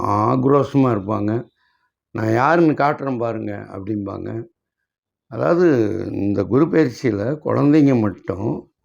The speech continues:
பயங்கர டாப்ல இருப்பாங்க. அது மேசராசிக்காரங்களுக்கு ஒரு மிகப்பெரிய வரப்பிரசாதம். அடுத்து ஆறுல கேது இருக்குது. அது என்னன்னா இந்த நோய் நொடி,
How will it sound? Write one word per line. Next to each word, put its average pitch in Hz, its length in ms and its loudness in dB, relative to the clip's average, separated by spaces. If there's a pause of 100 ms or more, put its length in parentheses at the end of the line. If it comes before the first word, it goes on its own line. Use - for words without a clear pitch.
பயங்கர 117 540 0
டாப்ல 135 460 -2
இருப்பாங்க. 101 420 -4 (640)
அது 120 200 2
மேசராசிக்காரங்களுக்கு 113 1400 0 (540)
ஒரு 101 200 0
மிகப்பெரிய 131 560 4
வரப்பிரசாதம். 104 800 -6 (640)
அடுத்து 156 800 2 (1400)
ஆறுல 165 540 2
கேது 127 340 0
இருக்குது. 107 380 -6 (340)
அது 135 520 2
என்னன்னா 156 380 2
இந்த 123 480 0 (340)
நோய் 135 320 4
நொடி, 131 480 2